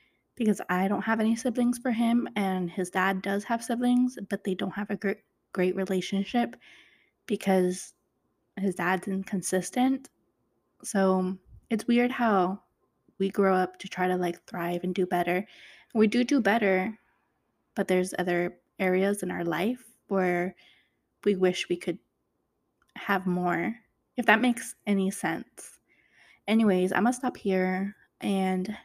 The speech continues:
on the next episode, I will share my journey of how it was growing up in foster care from ten to eighteen and the story of how I was adopted at eighteen years old. I hope you guys have a great night,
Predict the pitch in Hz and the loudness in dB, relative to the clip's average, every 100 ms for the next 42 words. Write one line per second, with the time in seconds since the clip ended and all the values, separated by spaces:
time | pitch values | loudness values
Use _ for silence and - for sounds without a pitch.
0 | _ - 196 185 180 - 214 214 220 220 | _ -2 0 0 -2 -4 -4 -2 2 2
1 | 226 208 185 180 185 180 180 202 - _ | 2 0 0 0 0 0 -2 -6 -14 _
2 | _ - - 202 196 180 180 180 185 190 | _ -6 0 4 4 2 0 0 -2 -4
3 | - - - - _ - 196 190 202 196 | -10 -20 -20 -20 _ -2 0 2 2 2
4 | - 180 180 180 - - 185 185 180 - | 2 2 2 -2 -8 -4 -2 0 -2 -6
5 | _ _ _ - 233 214 180 - - 190 | _ _ _ -4 -2 0 -4 -4 -4 -2
6 | 185 - 190 185 - 185 175 175 190 _ | -2 0 -2 0 -2 0 0 -4 -8 _
7 | _ _ _ - - 185 180 - 240 254 | _ _ _ -8 0 0 0 0 4 6
8 | 254 254 - 190 180 - - 180 180 190 | 6 4 2 -2 -2 -4 -2 -2 -2 -2
9 | - 202 220 202 196 180 170 - - - | -2 -2 -2 -2 -2 -4 -6 -8 -10 -8
10 | - - 226 - 220 - - - - 208 | -10 -8 -8 -6 -6 -6 -8 -12 -14 -18
11 | _ _ _ _ _ _ _ _ _ _ | _ _ _ _ _ _ _ _ _ _
12 | _ _ _ _ _ _ _ _ _ _ | _ _ _ _ _ _ _ _ _ _
13 | _ _ _ _ 233 208 240 240 226 220 | _ _ _ _ 8 10 10 8 8 8
14 | 214 208 202 190 180 - 190 - 262 226 | 8 6 6 6 4 4 2 2 4 4
15 | 262 - | 2 -2